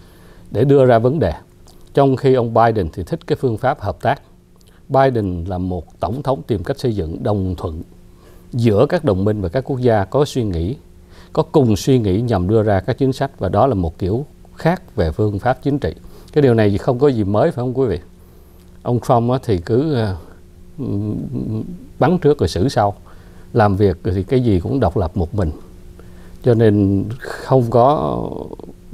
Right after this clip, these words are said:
một cái, cái, một nhà chính trị nghiệp dư như ông Trump thì rất là khó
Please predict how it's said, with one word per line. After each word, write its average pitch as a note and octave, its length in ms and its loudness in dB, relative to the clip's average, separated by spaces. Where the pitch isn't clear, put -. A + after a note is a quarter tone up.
một G#2 240 -4
cái, C#3+ 260 2
cái, C#3+ 300 0
một A#2+ 260 0
nhà G#2+ 240 2
chính D#3+ 200 0
trị F#2 160 2
nghiệp G2 200 2
dư B2 140 4
như A#2 220 2
ông G#2+ 160 2
Trump F#2+ 300 0
thì F2 400 -2
rất G3 200 2
là G#2 80 6
khó C#3+ 440 2